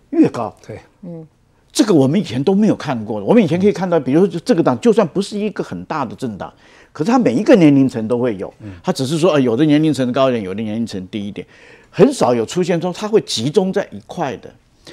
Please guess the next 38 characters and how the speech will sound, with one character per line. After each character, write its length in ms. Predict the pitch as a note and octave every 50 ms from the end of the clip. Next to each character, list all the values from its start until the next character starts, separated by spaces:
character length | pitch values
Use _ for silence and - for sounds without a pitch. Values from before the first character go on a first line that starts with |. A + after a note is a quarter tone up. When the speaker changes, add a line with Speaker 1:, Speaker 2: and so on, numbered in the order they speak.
| - _ _ - _ _
Speaker 1:
那 120 | - G3
这， 140 | F#3+ - C4 A3
这 180 | - - C4+
表 200 | - D3+ C3+ G#2+
示 140 | A#2 D#3+ E3+
什 100 | B2 B2
么 80 | G#2+ A2+
呢？ 80 | A#2
这 80 | A2+ F#3+
表 200 | D3+ C3+ A#2 A2
示 120 | A2+ D3+
说 140 | C#3 E3+ E3+
民 300 | - C3 A#2 B2+ D#3+ F3+
众 200 | F3 G#3 F3 D3
党， 160 | A#2 G#2+ F#2+
也 80 | F#2+ G2+
就 60 | G#2+
是 80 | C3+ C3
白 180 | - G#2+ B2+
色 140 | C#3+ - F#3+
力 160 | D#3+ F3 F3
量， 160 | D#3 E3 D3
他 100 | C3 C#3
现 140 | D3 C#3+ D#3+
在 80 | C#3+ A#2+
基 220 | G#2+ - D3 E3
本 180 | - A2 F#2 F2
上 160 | C3 A#2+ - - - - - _
他 200 | _ - F#3 F#3
的 100 | E3+ E3
群 240 | C3 - - A#2+ C3+
众 160 | C#3 D3 C3
其 160 | - C#3+ C3
实 160 | G#2 A2 B2+ A2+
是 140 | - -
新 500 | C3+ - - - - - D#3 C#3+ C3+ C#3
的。 160 | B2+ A2+ F#2+ - _ _ _ _ _
Speaker 2:
嗯。 140 | - A2 F2